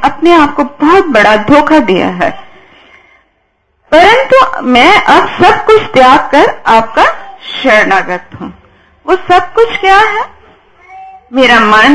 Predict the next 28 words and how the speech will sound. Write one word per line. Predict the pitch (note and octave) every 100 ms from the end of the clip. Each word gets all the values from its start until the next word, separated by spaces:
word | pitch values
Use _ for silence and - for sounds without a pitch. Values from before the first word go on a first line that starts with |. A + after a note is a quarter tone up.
| D4+ F#4
मेरा | B3 G3+ A3
शरीर, | - B3 A3 C4 E4 G4+ - -
इच्छाएं, | C#4 - B3+ C4+ C4 F4 F#4+
संपत्ति, | - A#3 A#3+ D4 D4+ - - A4+ - - _ _ _
जो | A3 - F4+ B4+
भी | A#4+ A#4 B4+ E5 -
मैं | B3 A#3 D#4+ G4+ -
और | C#4 D#4+
मेरी | C4+ A#3 A#3+ C#4 D#4+
के | C#4 C#4 A4+
श्रेणी | - - A#3 B3 C#4+
में | C4+ A3
आता | F3+ G3 E3
है, | E3+ - G3+ G#3 G4+ - _ B3
यानी | B3 B3+ F#4 D#5+ - -
बद्ध | A3+ D4+ G#4
आत्मा | F#4+ F4+ F#4 F#4
जो | F#4+ G4
हमेशा | F4+ C#4+ D4+ F4
कहती | F4 D#4 D#4 D#4
है | D#4
ये | C4+ C#4+
मेरा | B3 G#3 G#3 A#3+
है, | C4+ G3 A3+
ये | D#4+
मैं | A#3 G#3
हूं, | G#3 F#3 - _ _ _
उस | -